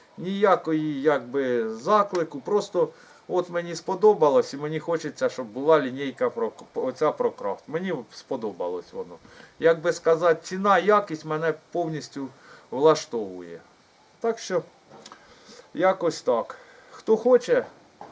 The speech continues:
придбайте. Хто хоче, купляйте Макіту, хто хоче Давольт, хто хоче якийсь там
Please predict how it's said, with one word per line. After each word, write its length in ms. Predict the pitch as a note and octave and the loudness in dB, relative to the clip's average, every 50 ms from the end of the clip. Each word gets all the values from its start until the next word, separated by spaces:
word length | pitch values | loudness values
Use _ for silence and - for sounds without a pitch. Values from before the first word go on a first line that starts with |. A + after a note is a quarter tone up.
| - | -6
придбайте. 760 | - C3+ D3+ D3 D3+ E3 G#3+ G#3+ G3+ F#3+ F3+ - E3+ D#3+ D#3 - - - - - - - - - - - - | -2 0 0 0 2 4 6 6 6 4 4 2 2 2 2 0 -6 -14 -14 -16 -18 -18 -18 -18 -6 -4 -4
Хто 60 | F#3 | 0
хоче, 340 | - A3 A3 G#3 - E3 D#3 | 4 6 6 6 6 2 -2
купляйте 560 | - D3+ C3+ - D3+ D3+ C#3+ C3+ - - C3+ | -2 -6 -4 0 2 2 2 2 0 -2 -2
Макіту, 540 | C3 D3 D3+ D3 - A3 A3 G#3 - F#3 F3+ | -2 0 -2 -2 -2 -4 -6 -6 -6 -8 -10
хто 200 | - - F#3 F3+ | -8 -6 -6 -6
хоче 340 | - F#3 F3 F3 - C#3 A#2 - - - | -4 -4 -6 -6 -6 -8 -10 -12 -16 -14
Давольт, 920 | A#2+ A#2+ C#3 D#3+ F3 F#3+ G#3+ G#3+ G#3 G3+ G3+ G#3 G3 F#3 E3 D#3 - - - - - - | -4 0 0 2 2 4 6 6 6 6 4 4 4 2 0 -2 -8 -14 -20 -20 -20 -20
хто 200 | _ - D#3+ D#3 | _ -4 -2 -2
хоче 300 | D#3+ E3 D#3+ D#3 - D3 | 0 0 0 0 0 -2
якийсь 340 | C#3 C3+ - C#3+ C#3 B2+ - | -4 -4 -4 -8 -10 -10 -8
там 240 | - D3 C#3 B2 | -4 -4 -4 -4